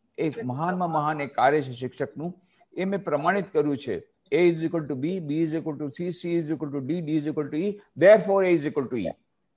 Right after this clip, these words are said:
આ ઇક્વેશન મેં આપેલું છે. તો શિક્ષક એ સાધારણ નહીં, તો જ્યોતિર્ધર છે. અને દરેકે દરેક શિક્ષક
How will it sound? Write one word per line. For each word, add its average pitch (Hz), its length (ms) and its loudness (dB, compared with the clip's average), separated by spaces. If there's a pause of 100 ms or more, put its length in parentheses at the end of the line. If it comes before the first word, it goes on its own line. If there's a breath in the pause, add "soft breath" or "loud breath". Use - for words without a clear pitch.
(340)
આ 170 120 6
ઇક્વેશન 156 500 0
મેં 117 120 2
આપેલું 98 320 -4
છે. - 160 -16 (540)
તો 196 440 4 (640)
શિક્ષક - 580 2 (840)
એ 175 260 0
સાધારણ 156 520 0
નહીં, 135 220 -6
તો 151 120 -4
જ્યોતિર્ધર 117 600 -4
છે. - 280 -18 (640)
અને 113 140 -6
દરેકે 202 480 6
દરેક 180 300 0
શિક્ષક - 440 -8